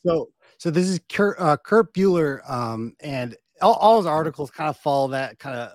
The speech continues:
the, that flow of writing. So the basis of this article that I think we all fell in love when we first saw it, it's like, "Did you see this?" Uh, article is basically taking a situation of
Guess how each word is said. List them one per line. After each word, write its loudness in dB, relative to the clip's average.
the, -14
that -10
flow -8
of -10
writing. -10
So 2
the -8
basis 0
of 0
this -2
article -2
that -6
I -10
think -10
we -2
all 4
fell -10
in -4
love -6
when -8
we -10
first -14
saw -16
it, -14
it's -20
like, -20
"Did -20
you -12
see -12
this?" -14
Uh, -10
article -10
is -6
basically -2
taking -8
a -6
situation -8
of -8